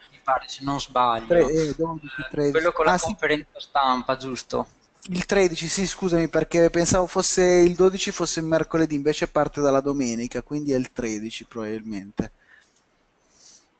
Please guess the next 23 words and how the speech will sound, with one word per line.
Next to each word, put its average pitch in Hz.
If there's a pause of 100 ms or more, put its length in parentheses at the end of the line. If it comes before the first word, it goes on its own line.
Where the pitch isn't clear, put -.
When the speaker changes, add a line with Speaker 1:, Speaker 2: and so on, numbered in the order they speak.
(120)
Speaker 1:
Sì, 139
esatto, 135
mi 131
pare, 147
mi 131
pare 165
di 156
sì 127
che 139
sia 139
il 139
tredici. 117 (580)
Quindi 160
dici 147
Speaker 2:
Esatto. 123
Speaker 1:
che, 147
eh, 139
che, 127
mm, - (240)
i 143
mercati 131
scontino 123
già 107